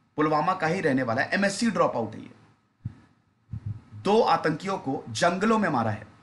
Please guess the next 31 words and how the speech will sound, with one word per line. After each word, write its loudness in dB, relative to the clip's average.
ये -2
खबर 2
चली -4
कि -4
जंगलों 2
में -2
छुपे -4
हुए -2
हैं -10
पुलवामा 2
में। -8
बहुत 0
खूबसूरत -2
एरिया -2
है 0
ना -2
भैया 0
कश्मीर, -4
तो -6
पूरा -2
घाटियों, -2
बहुत 4
ही -4
खूबसूरत -4
से -8
घाटी, 0
कश्मीर -6
घाटी 0
बहुत -2
खूबसूरत -4
है, -6